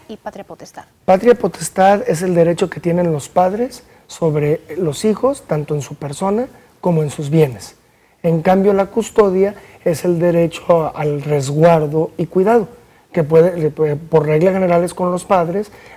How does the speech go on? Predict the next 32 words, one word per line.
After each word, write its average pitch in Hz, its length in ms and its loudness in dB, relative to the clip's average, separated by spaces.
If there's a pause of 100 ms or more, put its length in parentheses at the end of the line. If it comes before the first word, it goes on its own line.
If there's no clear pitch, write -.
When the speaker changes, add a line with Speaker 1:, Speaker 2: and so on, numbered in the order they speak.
(120)
Speaker 2:
los 151 280 -2
abuelos, 180 720 2 (200)
tíos 175 640 2
o 123 100 -10
demás, 135 220 -8
lo 151 100 -2
que 170 100 0
ya 180 60 4
habíamos 180 280 -2
visto 170 300 -4
de 156 80 0
las 139 240 -8 (240)
preferencias. 147 680 0
Speaker 1:
Ujú. 226 300 -14
Speaker 2:
Pero 175 160 6
esa 160 120 2
es 185 60 0
la 185 80 4
gran 165 200 -2
diferencia. 196 560 0 (260)
Y 220 120 2
todavía 196 440 4
habría 190 320 2
un 180 220 0
subderecho 175 680 0
que 170 120 -4
yo 156 100 -2
le 165 100 -2
llamaría 160 440 -2
convivencia. 170 800 -2 (380)
Está 185 260 -2
bien. 226 200 6